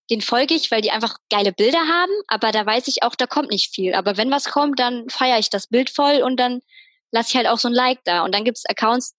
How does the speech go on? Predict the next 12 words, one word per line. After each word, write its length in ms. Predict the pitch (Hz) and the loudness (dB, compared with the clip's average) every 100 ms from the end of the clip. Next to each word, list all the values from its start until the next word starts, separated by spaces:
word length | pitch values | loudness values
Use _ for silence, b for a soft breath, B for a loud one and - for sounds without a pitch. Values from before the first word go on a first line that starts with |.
| _ | _
da 120 | 202 196 | -2 -2
gucke 300 | - 254 214 | 0 -2 0
ich 100 | - | 0
fast 240 | 208 - | -2 0
gar 200 | 214 254 | 2 2
nicht, 240 | 240 - 175 | 2 -2 -4
was 120 | - | -10
die 100 | 180 | -8
für 100 | 190 | -6
Bilder 260 | 175 185 180 | -2 0 0
posten. 580 | - 190 190 - 220 202 | 0 -2 -2 -6 -6 0
Da 240 | 196 190 | 0 0